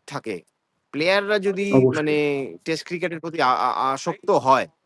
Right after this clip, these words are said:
Speaker 1: তাহলে কিন্তু টেস্ট ক্রিকেট মানুষও দেখবে এবং আমরা এই ধরনের সিরিজ দেখতে পাবো। সুতরাং ইয়েস,
Speaker 2: একদম।
Speaker 1: টেস্ট ক্রিকেট is, আমি at its peak, আমি, আমি আমার মনে হয়।
Speaker 2: Absolutely, প্রতিটা ম্যাচ লাস্ট সেশনে গিয়ে ডিসিশন হচ্ছে।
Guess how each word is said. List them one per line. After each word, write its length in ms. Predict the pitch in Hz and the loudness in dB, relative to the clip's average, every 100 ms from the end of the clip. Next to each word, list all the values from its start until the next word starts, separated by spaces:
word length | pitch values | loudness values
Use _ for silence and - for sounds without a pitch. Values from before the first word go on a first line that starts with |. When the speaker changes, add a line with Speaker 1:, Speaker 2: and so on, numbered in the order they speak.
| _ | _
Speaker 1:
তাহলে 220 | 131 143 156 | -4 -2 -2
কিন্তু 200 | 190 185 | -6 -4
টেস্ট 300 | 165 151 - | -2 -4 -6
ক্রিকেট 280 | 175 190 170 | -6 -6 -6
মানুষও 580 | 147 127 143 156 185 | -4 -2 -2 -2 -2
দেখবে 260 | 185 185 196 | -2 -2 -2
এবং 240 | 190 165 | -2 0
আমরা 260 | 151 143 156 | 0 0 0
এই 180 | 147 143 | 0 0
ধরনের 320 | 151 156 160 | 0 0 0
সিরিজ 340 | - 131 160 | -4 -8 -6
দেখতে 300 | 131 110 - | -4 -6 -8
পাবো। 240 | 95 90 87 _ _ _ _ | -12 -12 -12 _ _ _ _
সুতরাং 360 | 139 151 143 131 | -8 -4 -4 -4
ইয়েস, 320 | 135 143 131 - | -2 -2 -2 2
Speaker 2:
একদম। 240 | 151 190 | 2 2
Speaker 1:
টেস্ট 180 | 185 127 | 0 0
ক্রিকেট 260 | 208 196 190 | 2 2 2
is, 140 | 175 - _ _ _ _ _ | 0 -4 _ _ _ _ _
আমি 220 | 139 147 | -4 -2
at 280 | 160 135 180 | 0 -2 -4
its 80 | 165 - | -6 -4
peak, 220 | 190 151 | -4 -2
আমি, 140 | 107 - | -2 -2
আমি 160 | 113 | -4
আমার 140 | 110 98 | -4 -6
মনে 160 | 90 | -10
হয়। 140 | 80 - _ _ _ _ - - _ - 175 | -14 -20 _ _ _ _ -20 -20 _ 0 2
Speaker 2:
Absolutely, 600 | 196 - 233 208 143 135 | 2 0 4 4 4 4
প্রতিটা 380 | 208 214 226 220 | 4 4 4 2
ম্যাচ 520 | 151 156 202 - - - | 2 2 2 0 -8 -8
লাস্ট 420 | 127 143 240 240 | 0 4 4 2
সেশনে 460 | - - 180 202 190 | -6 -4 0 2 4
গিয়ে 160 | 185 170 | 4 4
ডিসিশন 420 | 143 170 165 139 | 2 -2 -4 -4
হচ্ছে। 380 | 123 110 - | -6 -8 -10